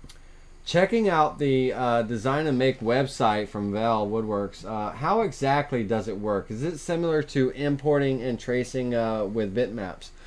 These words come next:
No, uh, it's not. Uh, on the Design and Make website, when you go to, uh, download, uh,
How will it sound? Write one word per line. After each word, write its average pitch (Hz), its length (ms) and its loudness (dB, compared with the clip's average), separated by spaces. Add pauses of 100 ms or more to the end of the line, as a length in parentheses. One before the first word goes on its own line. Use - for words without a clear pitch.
(420)
No, 165 520 10
uh, 127 380 8
it's 143 260 2
not. 143 600 4 (160)
Uh, 113 460 4
on 139 220 4
the 190 100 4
Design 143 480 6
and 123 160 4
Make 120 220 6
website, 107 840 2 (580)
when 143 440 6
you 170 400 6
go 156 400 6
to, 131 480 2
uh, 113 560 4
download, 113 1120 4 (540)
uh, 101 360 4